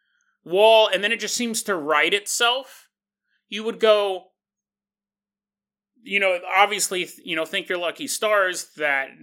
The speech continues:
there wasn't a horrible collision, but you might not necessarily think you just saw a vision of a disaster and then at the last minute it stopped. Or, or, you know, that's what you would think you'd saw. You wouldn't think you saw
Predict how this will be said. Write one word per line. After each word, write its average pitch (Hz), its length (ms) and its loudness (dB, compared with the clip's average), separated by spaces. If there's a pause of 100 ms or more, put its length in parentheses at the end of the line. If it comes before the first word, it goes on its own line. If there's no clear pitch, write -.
(140)
there 165 140 0
wasn't 160 240 -4
a 139 40 -8
horrible 165 540 -2
collision, 202 560 -6
but 214 160 -8
you 220 100 -8
might 285 380 0 (100)
not 226 400 0
necessarily 196 760 -2
think 214 480 -4
you 165 280 -14
just 139 560 -2
saw 175 380 2
a 143 200 -4
vision 139 680 -8 (880)
of 226 140 6
a 233 40 2
disaster 185 640 2
and 170 120 -4
then 175 120 -2
at 165 60 -10
the 156 60 -8
last 165 500 0
minute 175 460 -4
it 143 240 -8
stopped. 156 600 -2
Or, 226 100 0
or, 254 320 -4
you 269 140 -12
know, 320 180 6
that's 294 260 4
what 294 140 -8
you 254 80 -8
would 196 120 -4
think 311 260 -2
you'd 226 140 -8
saw. 170 260 0
You 180 200 -8
wouldn't 339 420 0
think 196 200 -6
you 185 80 -10
saw 151 540 0